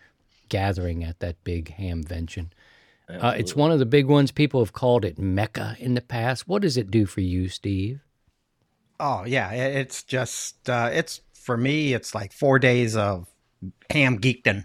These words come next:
Speaker 3: It just, I got a chance to just get my geek on and, uh, go out and enjoy the, uh, the hobby, the people,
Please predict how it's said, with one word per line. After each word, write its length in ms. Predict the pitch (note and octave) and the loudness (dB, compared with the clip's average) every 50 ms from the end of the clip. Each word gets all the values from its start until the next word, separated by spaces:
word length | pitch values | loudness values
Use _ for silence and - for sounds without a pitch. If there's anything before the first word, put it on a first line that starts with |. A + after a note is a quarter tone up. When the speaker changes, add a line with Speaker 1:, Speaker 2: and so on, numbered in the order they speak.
| - - | -8 -4
Speaker 3:
It 220 | - G2 G2 - | -2 -2 -2 -2
just, 280 | - - G2+ - - - A2 | -4 -6 -6 -6 -4 -2 -2
I 80 | G#2 | 0
got 180 | G2 G#2 G#2 G2+ | 0 0 0 0
a 40 | G#2 | -2
chance 360 | - - A#2 G2+ G2 F#2+ - | -4 -4 -2 -2 -4 -6 -6
to 220 | - - G2 F2+ F2 - - - - - - _ _ | -4 -2 -2 -2 -2 -6 -14 -20 -20 -20 -20 _ _
just 260 | - A2+ - - - _ _ _ _ | -2 -2 -2 -4 -10 _ _ _ _
get 160 | - B2 A#2 G#2 | 0 2 2 2
my 140 | G#2 G2+ | 0 -2
geek 260 | F#2+ G2 A2 G2 - A2+ | -2 -2 -4 -2 -2 -2
on 260 | G2 G2 G2 G#2 G#2 | -2 -2 -2 -2 -2
and, 360 | G2 F2+ F2+ F2+ F2+ F#2+ F2+ | -2 -2 -2 -4 -6 -4 -2
uh, 280 | G2+ F#2 F2+ F2 D#2 D2 - _ _ - - - - - - _ _ | -2 0 0 -2 -2 -6 -10 _ _ -20 -20 -20 -20 -20 -20 _ _
go 140 | - A#2+ A2 | 2 4 6
out 140 | A2 G#2+ G#2 G2 | 6 6 4 2
and 100 | G2+ G2 | 0 0
enjoy 340 | G2+ F#2 A2 G2 G2+ G#2 G2+ | 0 0 0 2 2 0 0
the, 380 | F#2 G#2 G2 F#2+ F#2+ F#2+ F#2 F#2 | 0 0 0 0 0 0 0 0
uh, 120 | F#2 F#2 | -2 -2
the 100 | F2+ F#2 | -2 -2
hobby, 400 | F2 - G#2 G2+ G2 A2+ G#2+ G2+ | 0 0 0 0 0 -2 -2 -2
the 140 | G2 F#2+ F#2+ | -4 -6 -4
people, 480 | - B2+ A2+ G2+ - A2 F#2+ F#2 - | -2 -2 -2 -2 -2 -4 -4 -4 -6